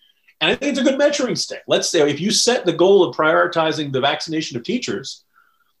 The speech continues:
and you're at fifteen percent, well, you're not doing such a great job. If by the next week you're up to thirty or forty percent, okay, you're making good progress.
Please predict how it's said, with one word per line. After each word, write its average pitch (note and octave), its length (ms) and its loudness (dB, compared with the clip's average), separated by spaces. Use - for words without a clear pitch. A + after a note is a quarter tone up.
and D3 180 2
you're D3 120 4
at C#3 120 -4
fifteen G3+ 380 2
percent, B3 420 2
well, C#4 220 -4
you're C#4 100 -6
not C#4+ 100 -4
doing C4+ 120 -2
such A#3+ 160 -6
a G3 40 -8
great A#3 200 0
job. B3 320 2
If A#2+ 100 -8
by C#3 80 2
the D3+ 80 0
next G#3+ 260 -2
week G3+ 220 0
you're E3+ 100 4
up E3+ 100 0
to E3 60 -2
thirty E3+ 280 0
or F#3 60 4
forty E3+ 240 2
percent, G#3+ 340 -4
okay, D#3+ 280 0
you're F#3 120 -2
making D3+ 240 -6
good F#3+ 180 0
progress. A3+ 540 -8